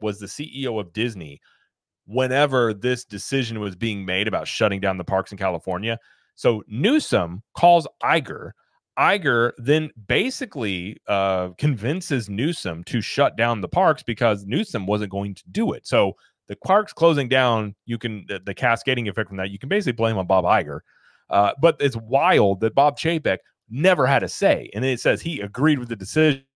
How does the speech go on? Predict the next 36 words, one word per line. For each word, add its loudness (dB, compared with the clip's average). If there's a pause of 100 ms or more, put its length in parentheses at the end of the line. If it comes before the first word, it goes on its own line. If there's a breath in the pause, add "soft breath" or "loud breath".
(300)
but 2
was 0
never -2
consulted. 0 (400)
That 4
is -2
insane. -6 (600)
So 6
if 2
I'm 4
at -2
that 2
point, 2
if -6
I 6
was 0
Bob 0
Chapek, -6
I 4
would 2
have -10
just -10
walked -6
away. -12
But 6
obviously 2
that's -6
a -4
lot -6
of -18
money 0
and -6
he's -12
probably -14
whatever. -16
But, -6